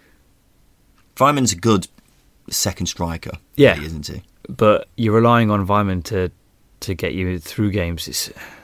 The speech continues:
Speaker 2: he's not prolific enough. I know he's done well in his season and a half at Bristol City, but mu-, much like Bristol City have passed, he's quite a streaky player. He'll go on runs of form, runs of goals, and then he'll dry up for,
Speaker 1: Hmm.
Speaker 2: for, for a while.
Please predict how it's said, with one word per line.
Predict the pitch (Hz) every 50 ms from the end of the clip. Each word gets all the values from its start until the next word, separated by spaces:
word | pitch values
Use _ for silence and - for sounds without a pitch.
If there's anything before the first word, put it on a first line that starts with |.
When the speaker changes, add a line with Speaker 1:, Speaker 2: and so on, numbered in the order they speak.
| - -
Speaker 2:
he's | - - 101 95 92
not | 104 107 - - _ _
prolific | - - 92 104 101 - 90 85 -
enough. | - - - - - - -
I | - 113
know | 113 113
he's | 107 101 87 -
done | - - 110 95 95
well | 98 98 98 98 92 87 87 87 -
in | 98 98 92
his | 92 90 85
season | - - 110 95 87 90
and | 87 90
a |
half | 87 90 87 85 82 90
at | 78
Bristol | 85 90 - - 87
City, | - - 92 82 - 92
but | 82 76 90 85 80 - _ - - - - _ _ _ _ _ _ _ _ _ _ _ _ _ _ _ _ _ _ _ _ _ _ _ _ _ _
mu-, | 104 87 80 80 71
much | 78 98 98 101 - -
like | 101 95 87
Bristol | - 104 - - 98
City | 117 98
have | 98 95 -
passed, | - 139 123 - -
he's | - 98 90 - - -
quite | - - - 101 78 87
a |
streaky | - - - 107 98 - 101 87
player. | - 101 104 92 82
He'll | 85 87 87 90 90
go | - 98 92
on | 92 90 90
runs | 95 98 95 87
of | 98 82
form, | - - 101 92 92 90 90 78 - - - - - _ _ -
runs | 110 98 82 113
of | 90
goals, | - 95 92 90 90 90 90 - - - -
and | 101 95
then | 90 87 87 85 78 - - -
he'll | - 98 90 85
dry | - 90 80 80
up | - -
for, | - 71 -
Speaker 1:
Hmm. | - - - - - -
Speaker 2:
for, | - - 82 76 78 - _
for | - 101
a | 87
while. | 82 80 80 78 78 -